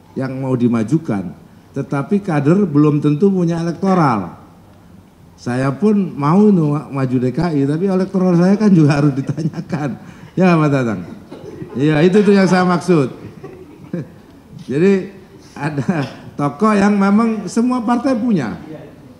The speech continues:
Sebut yang misalkan Pak Andika atau yang lain, atau yang lain, kan masyarakat juga akan melihat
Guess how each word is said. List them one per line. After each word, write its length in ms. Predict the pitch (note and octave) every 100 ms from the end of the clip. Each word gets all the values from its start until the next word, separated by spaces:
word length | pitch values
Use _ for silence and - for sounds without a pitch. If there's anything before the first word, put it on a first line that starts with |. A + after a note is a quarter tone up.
| - - -
Sebut 480 | - C#3 C#3+ F3+
yang 160 | D3+ C#3+
misalkan 480 | C#3+ C#3+ C#3 D3 C3+
Pak 100 | A#2+
Andika 560 | A#2 A#2 A2 C3+ B2 B2
atau 160 | A2+ A#2
yang 240 | A#2+ A#2
lain, 320 | A#2+ A#2+ A#2+
atau 240 | A2+ G2+ G#2+
yang 200 | A#2+ B2
lain, 160 | C#3 D#3
kan 160 | E3+
masyarakat 440 | E3 D#3 D3 C#3+ D3+
juga 240 | C3 A2+
akan 240 | G#2+ B2+ C3 - - - -
melihat 240 | A2+ A#2+